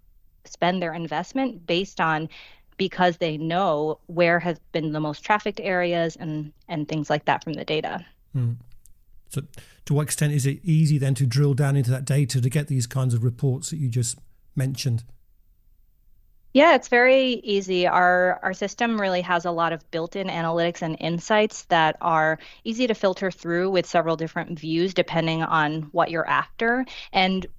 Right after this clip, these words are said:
Speaker 1: we evolve them over time, right? So it's not that they're the same and, you know, they just update during the day. It's that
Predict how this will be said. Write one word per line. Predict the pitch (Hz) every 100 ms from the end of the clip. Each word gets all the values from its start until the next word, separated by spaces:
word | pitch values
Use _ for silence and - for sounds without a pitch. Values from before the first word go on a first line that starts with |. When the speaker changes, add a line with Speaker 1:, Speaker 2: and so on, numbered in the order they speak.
| -
Speaker 1:
we | 226 247
evolve | 220 220 226
them | 185
over | 160 170 156
time, | - 156 - - -
right? | 185 170
So | - 180
it's | 170
not | 196 185 190
that | 185 165 -
they're | 165 160 160
the | 156
same | - 220 226 220 190
and, | 160 160 156 - - -
you | 175 151
know, |
they | 151
just | 156 160
update | 165 - 156 -
during | 160 151
the | 147
day. | - 143 - 170 - - -
It's | - 180 -
that | - 165 156